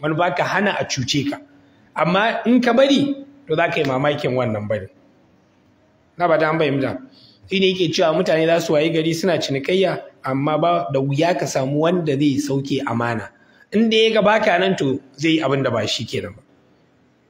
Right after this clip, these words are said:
An fahimta? Kuma wannan abin kamar manzo Allah sallallahu alaihi wasallama da,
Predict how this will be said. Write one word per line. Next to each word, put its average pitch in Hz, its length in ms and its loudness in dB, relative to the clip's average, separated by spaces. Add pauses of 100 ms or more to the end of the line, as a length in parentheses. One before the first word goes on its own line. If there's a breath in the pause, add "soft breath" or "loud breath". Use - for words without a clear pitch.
(120)
An 151 120 -4
fahimta? 180 500 -2 (400)
Kuma 185 180 -2
wannan 214 160 -2
abin 190 180 0
kamar 170 280 0
manzo 160 200 0
Allah 165 160 2
sallallahu 151 300 -2
alaihi 147 100 -4
wasallama 151 380 -2
da, 127 80 -2